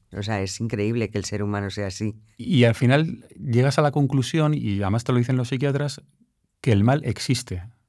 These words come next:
Speaker 2: A veces no hay que darle tampoco, intentar buscar una explicación
Speaker 1: El
Speaker 2: para poder
Speaker 1: buenismo.
Speaker 2: Es que el mal, el mal está ahí, y hay personas malas.
Speaker 1: Ya.
Speaker 2: Y siempre se le intenta decir, "Pero, ¿y qué le pasa, eh, eh, en la cabeza?". Que no le pasa nada.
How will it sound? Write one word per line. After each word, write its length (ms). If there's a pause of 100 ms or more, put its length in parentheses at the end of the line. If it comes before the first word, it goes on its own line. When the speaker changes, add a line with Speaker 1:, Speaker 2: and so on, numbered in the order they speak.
(260)
Speaker 2:
A 140
veces 300
no 140
hay 80
que 120
darle 240
tampoco, 540 (840)
intentar 520
buscar 360
una 120
explicación 640
Speaker 1:
El 100
Speaker 2:
para 160
poder 300
Speaker 1:
buenismo. 280 (840)
Speaker 2:
Es 100
que 80
el 60
mal, 260
el 180
mal 160
está 220
ahí, 160 (420)
y 140
hay 100
personas 480
malas. 440 (420)
Speaker 1:
Ya. 320 (500)
Speaker 2:
Y 100
siempre 240
se 100
le 60
intenta 340
decir, 380
"Pero, 240
¿y 160
qué 140
le 100
pasa, 440
eh, 280
eh, 360
en 120
la 100
cabeza?". 420
Que 160 (240)
no 220
le 80
pasa 220
nada. 280